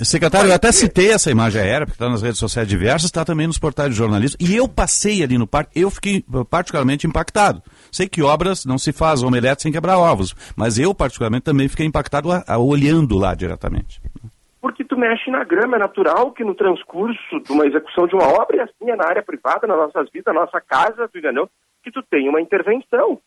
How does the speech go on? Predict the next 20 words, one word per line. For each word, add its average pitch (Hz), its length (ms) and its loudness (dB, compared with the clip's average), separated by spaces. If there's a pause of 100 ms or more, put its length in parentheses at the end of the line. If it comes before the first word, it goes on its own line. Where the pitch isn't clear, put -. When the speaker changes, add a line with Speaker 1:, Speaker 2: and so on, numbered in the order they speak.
(320)
Speaker 2:
Mas 170 160 0
agora 185 320 0
tu - 100 -10
tá 220 140 -4
mexendo 226 400 -4
na 233 140 0
grama 160 640 0
daquela 127 400 -2
obra, 127 320 2
é 143 40 0
natural. 160 300 -6
Depois - 220 -12
tu - 20 -14
vai 240 100 -2
fazer 269 220 -4
um 262 60 -2
replantio, 220 580 -4
entendeu, 160 320 -6
dessa 147 320 -4
grama, 156 340 -2